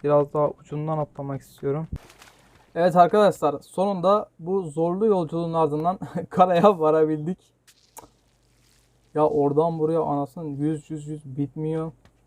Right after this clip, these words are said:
Neyse yavaştan gidelim. Şuralardan çıkılıyor mu ya? Hay Allah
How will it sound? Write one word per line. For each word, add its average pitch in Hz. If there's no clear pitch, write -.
Neyse 139
yavaştan 143
gidelim. 143
Şuralardan 135
çıkılıyor 143
mu 156
ya? 131
Hay 135
Allah 127